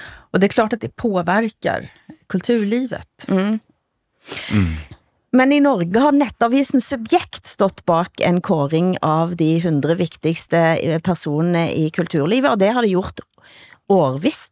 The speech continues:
Speaker 2: i noen år nå. Eh, og de er de eneste som gjør det. Og det som slår meg er at, eh, Subjekt, som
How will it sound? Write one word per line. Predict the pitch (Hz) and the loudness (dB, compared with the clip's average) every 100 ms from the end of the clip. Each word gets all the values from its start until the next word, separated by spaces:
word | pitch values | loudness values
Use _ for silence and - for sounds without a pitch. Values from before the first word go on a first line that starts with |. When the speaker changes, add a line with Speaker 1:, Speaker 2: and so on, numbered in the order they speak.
| _ | _
Speaker 2:
i | - | 0
noen | 185 165 165 | 2 2 2
år | 151 160 | 2 2
nå. | 175 247 - _ - - - | 2 0 -2 _ -20 -20 -12
Eh, | - 190 190 190 190 185 - _ | 0 4 6 6 4 2 -2 _
og | - 220 226 240 - - | 2 4 4 2 0 -6
de | 190 233 247 - | -2 2 2 4
er | 190 | 2
de | 202 226 | 2 -2
eneste | - 180 - - - 202 | -2 -2 -2 -4 -2 -4
som | 202 180 | 0 0
gjør | 165 175 | 0 2
det. | 262 359 - | 0 -2 -6
Og | - 208 | -2 2
det | 196 208 | 2 0
som | 220 202 | -2 -4
slår | - 185 | 0 0
meg | 180 208 381 294 | 2 2 0 0
er | - 180 170 | 2 2 2
at, | 143 185 _ | 0 -2 _
eh, | 175 170 | 0 0
Subjekt, | - 175 196 240 - | 0 0 0 -2 -12
som | - 185 180 180 | -2 0 2 0